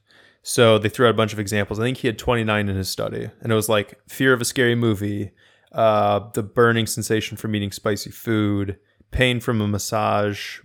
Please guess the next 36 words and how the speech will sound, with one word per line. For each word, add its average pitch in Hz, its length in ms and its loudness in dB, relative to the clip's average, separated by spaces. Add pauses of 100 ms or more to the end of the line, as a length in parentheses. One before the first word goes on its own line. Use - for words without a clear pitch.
uh, 101 460 0
popping 107 360 -4
pimples, 104 500 -8
things 120 200 -2
like 107 160 0
that. 110 160 -2
Like 110 160 -6
where, 104 320 0 (560)
when 123 120 -2
you 113 60 2
kinda 156 220 2
boil 110 260 6
it 95 80 0
down, 98 440 -2 (500)
s-, - 480 -8
nobody 110 340 0
should 101 160 -8
like 98 220 -2
those 120 220 -2
things, 135 440 -6 (540)
but 101 220 4
you 107 100 4
have 101 100 6
that 104 240 2
kinda, 98 220 0
like, 95 180 -10
sick - 280 -2
thrill 113 360 4
related 104 420 4
to 123 220 4
it. - 160 -2 (1300)
And 120 180 6
it 107 60 4
all 120 140 8
boils 113 340 4
down 120 280 4